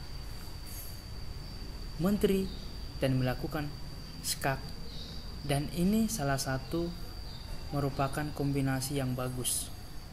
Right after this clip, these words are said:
dari putih dan juga bisa dibilang solid.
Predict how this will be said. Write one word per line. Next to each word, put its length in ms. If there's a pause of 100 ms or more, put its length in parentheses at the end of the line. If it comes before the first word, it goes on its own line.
(260)
dari 240
putih 400 (640)
dan 240
juga 320 (160)
bisa 240
dibilang 480
solid. 400